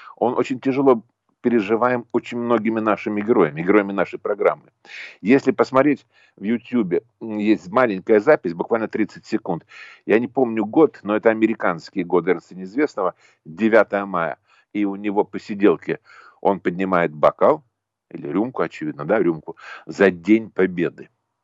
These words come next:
И вот люди, которые воевали, люди, для которых День Победы остался навсегда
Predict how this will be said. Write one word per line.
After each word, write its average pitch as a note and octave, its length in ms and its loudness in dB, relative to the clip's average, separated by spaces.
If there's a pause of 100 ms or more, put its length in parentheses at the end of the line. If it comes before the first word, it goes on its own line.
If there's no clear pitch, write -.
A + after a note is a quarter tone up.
И G2 100 0
вот A2 200 2
люди, A#2+ 280 2
которые F2+ 420 0
воевали, F#2+ 460 2
люди, G2+ 240 -4
для F2+ 160 -4
которых G2 340 -2
День G2+ 160 -2
Победы F#2+ 440 -2 (300)
остался F2+ 640 0 (320)
навсегда G#2+ 720 -2